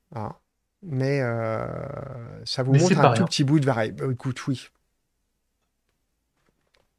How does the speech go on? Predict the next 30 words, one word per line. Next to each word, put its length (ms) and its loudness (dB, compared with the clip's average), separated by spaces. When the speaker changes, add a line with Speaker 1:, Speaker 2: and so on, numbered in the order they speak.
Speaker 1:
Et 220 2
maintenant, 840 6
on 140 0
va 100 4
aller 140 0
faire 160 0
un 120 0
petit 220 -2
saut 340 2
à 120 0
Saint-Germain-en-Brionnais. 1080 0
On 100 -8
finira 360 0
ensuite 340 0
par 160 -2
Charlieu. 420 4
Alors, 160 6
est-ce 120 0
que 100 2
j'ai 160 2
le 60 4
plan 260 -2
de 60 -4
Saint-Germain ? 560 -2
Ouais. 180 4
Voilà, 340 -4
à 100 -10
quoi 180 -6
ça 160 -6
ressemble. 440 -2